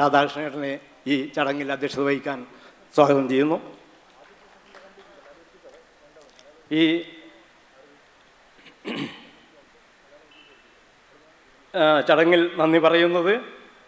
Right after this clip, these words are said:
രഞ്ജിത്ത് കാരാട്ടാണ്. രഞ്ജിത്ത് കാരാട്ടനും ഞാൻ ഔപചാരികമായി നന്ദി, ആ, ഉം, സ്വാഗതം ചെയ്യുന്നു. ഈ ചടങ്ങിൽ അധ്യക്ഷം വഹിക്കാൻ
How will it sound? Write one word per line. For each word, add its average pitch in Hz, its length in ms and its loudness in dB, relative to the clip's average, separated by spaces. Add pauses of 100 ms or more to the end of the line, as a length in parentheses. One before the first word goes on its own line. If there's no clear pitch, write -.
(340)
രഞ്ജിത്ത് 160 460 2
കാരാട്ടാണ്. 160 680 4 (1000)
രഞ്ജിത്ത് 156 300 0
കാരാട്ടനും 151 640 2 (240)
ഞാൻ 147 140 2
ഔപചാരികമായി 139 840 2 (500)
നന്ദി, 143 460 0
ആ, 147 300 8
ഉം, 151 360 -4
സ്വാഗതം 156 420 6
ചെയ്യുന്നു. 120 340 -6 (1600)
ഈ 147 340 0 (200)
ചടങ്ങിൽ 151 260 4
അധ്യക്ഷം 151 340 -2
വഹിക്കാൻ 175 440 0